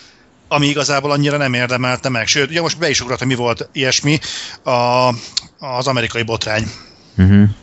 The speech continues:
Speaker 1: Tehát ott például így utólag kellett rájöjjek arra, amikor már másodszor néztem meg, hogy az a film annyira azért filmként nem volt jó, mint amennyire értékeltem azt, ahogyan készült. És, ö,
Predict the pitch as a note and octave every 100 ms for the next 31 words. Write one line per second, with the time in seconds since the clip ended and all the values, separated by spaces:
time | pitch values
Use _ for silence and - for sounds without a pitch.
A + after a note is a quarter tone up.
0 | - _ - - - - C3+ C#3+ - D3+
1 | C#3+ C#3+ D3 D3 C3+ - D3+ C3 A#2+ -
2 | B2+ - C3 B2+ B2 B2 B2+ B2+ B2 B2+
3 | B2+ C3 A#2 - A2+ A#2 - A#2+ A#2 B2
4 | C3 C#3 - - - B2+ B2+ C3 B2 -
5 | - - - - - E3 - F3 E3+ F#3
6 | E3+ D#3+ D3+ D3 D3 - D3+ C3+ D3+ D3
7 | B2+ B2 B2+ B2 B2 B2+ C3 C3 - A#2+
8 | B2 A#2 A#2+ A#2 - A2 A2+ A2 G2+ A2+
9 | G#2 - G#2+ G#2+ A2 - - - - -
10 | - - - - - - - - B2 -
11 | C#3